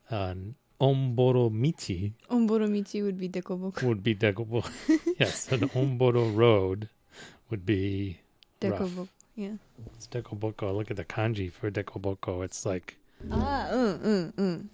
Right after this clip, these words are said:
Speaker 1: it's
Speaker 2: Mm.
Speaker 1: convex, concave,
Speaker 2: Yeah.
Speaker 1: convex, concave.
Speaker 2: Dekoboko.
Speaker 1: Yes,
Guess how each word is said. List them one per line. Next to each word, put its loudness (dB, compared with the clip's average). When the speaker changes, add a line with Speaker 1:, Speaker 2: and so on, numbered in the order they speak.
Speaker 1:
it's -10
Speaker 2:
Mm. -20
Speaker 1:
convex, 2
concave, -2
Speaker 2:
Yeah. 0
Speaker 1:
convex, -4
concave. -14
Speaker 2:
Dekoboko. -12
Speaker 1:
Yes, -14